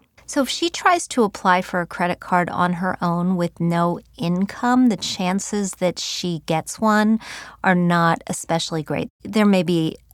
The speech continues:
a place or two where she could slide through, but, um, under the provisions of the Card Act, which rewrote the laws as far as credit cards, and a few years back, you're not supposed to be able to get one until you're twenty-one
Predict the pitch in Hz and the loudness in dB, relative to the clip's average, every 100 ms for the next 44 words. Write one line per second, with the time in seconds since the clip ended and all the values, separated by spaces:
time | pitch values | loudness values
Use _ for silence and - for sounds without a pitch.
0 | - 180 - 175 165 - - - 165 - | -6 -6 -4 -2 -2 -4 -10 -2 -2 -2
1 | 175 165 165 156 - 170 - 160 - 156 | -4 0 -2 -2 -4 -6 -6 -8 -4 -4
2 | 156 - 170 175 170 170 - - - 170 | -4 -4 0 0 2 2 2 -4 0 2
3 | 160 196 - 214 202 190 170 175 - - | 2 -2 2 4 6 4 2 -2 -6 -6
4 | 170 175 185 180 170 160 165 - - 160 | 0 0 0 -2 -2 -4 -6 -8 -6 -4
5 | 165 - 202 208 220 - - - - - | -2 -4 -2 -2 -4 -12 -16 -16 -20 -20
6 | - 175 175 165 - - - - _ _ | -12 0 2 2 0 -8 -10 -18 _ _
7 | - 175 170 185 180 175 175 165 - 156 | -8 -4 0 2 2 2 2 2 -2 -2
8 | 151 156 160 165 - - 160 151 - 160 | 2 2 0 -2 -6 0 2 2 0 -4
9 | 151 - 160 160 - 156 156 156 - - | -4 -4 -4 -4 -4 -2 -2 -4 -8 -6
10 | 170 165 165 - - - - - 233 196 | -2 -2 -4 -8 -20 -12 -10 0 2 4
11 | 170 156 160 147 151 - - - - 190 | 2 0 2 2 0 -8 -18 -16 0 4
12 | 196 190 - 175 180 165 - 160 160 165 | 6 4 2 -4 -2 -2 -2 -2 0 -2
13 | 156 156 - 170 160 165 160 156 - 156 | 0 0 2 0 0 -2 -4 -4 -4 -2
14 | 160 156 156 | 0 0 -2